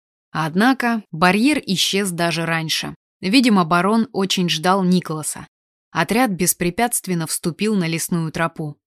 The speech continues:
и Вера снова сумела немного помочь. Она кинула заклинание, и деревья как будто расступились. Тропа расширилась, незначительно, но достаточно для пары верховых,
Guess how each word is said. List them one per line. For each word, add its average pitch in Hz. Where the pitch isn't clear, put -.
и 180
Вера 165
снова 233
сумела 175
немного 165
помочь. 160
Она 226
кинула 247
заклинание, 170
и 185
деревья 175
как 160
будто 196
расступились. 190
Тропа 185
расширилась, 175
незначительно, 185
но 196
достаточно 180
для 165
пары 233
верховых, 165